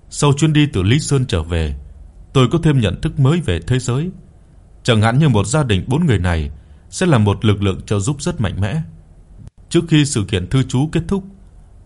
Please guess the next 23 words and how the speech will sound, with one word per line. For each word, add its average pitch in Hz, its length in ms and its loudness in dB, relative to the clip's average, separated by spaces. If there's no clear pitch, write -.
bọn 120 180 4
họ 110 160 6
sẽ 107 220 0
tuyệt 98 180 2
đối 131 160 2
không 139 200 0
hãm 156 160 2
hại 101 180 -2
tôi. 113 260 0
Vậy 107 280 2
thì 110 120 4
tôi 156 240 2
cần 117 200 2
gì 101 160 0
phải 87 200 -2
sợ - 200 -8
nữa? 143 240 -4
Sau - 180 0
khi 143 160 2
tâm 143 240 2
cảnh 92 220 0
chuyển 87 240 -2
biến, 135 260 0